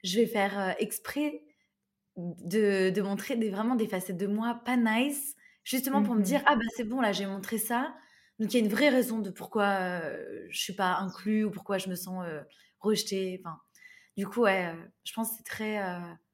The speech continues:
Speaker 2: Ouais.
Speaker 1: humain,
Speaker 2: Et ça, c'est
Speaker 1: euh,
Speaker 2: ce qu'on
Speaker 1: de faire des
Speaker 2: appelle le
Speaker 1: choses comme ça.
Speaker 2: confirmation bias. Donc,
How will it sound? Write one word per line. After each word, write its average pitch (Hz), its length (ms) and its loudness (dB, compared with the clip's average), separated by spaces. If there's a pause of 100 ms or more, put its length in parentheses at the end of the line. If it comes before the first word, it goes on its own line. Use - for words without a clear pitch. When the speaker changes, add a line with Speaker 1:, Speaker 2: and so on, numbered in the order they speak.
(680)
Speaker 2:
Ouais. 202 140 -4 (200)
Speaker 1:
humain, 214 380 6
Speaker 2:
Et 202 60 0
ça, 285 140 2
c'est 285 60 4
Speaker 1:
euh, 277 60 4
Speaker 2:
ce - 40 -4
qu'on - 80 8
Speaker 1:
de 240 40 12
faire 233 80 12
des - 40 0
Speaker 2:
appelle 262 180 12
le 240 40 12
Speaker 1:
choses 220 80 12
comme 202 160 4
ça. 202 80 -2
Speaker 2:
confirmation 226 380 8
bias. 196 640 8 (480)
Donc, 202 200 0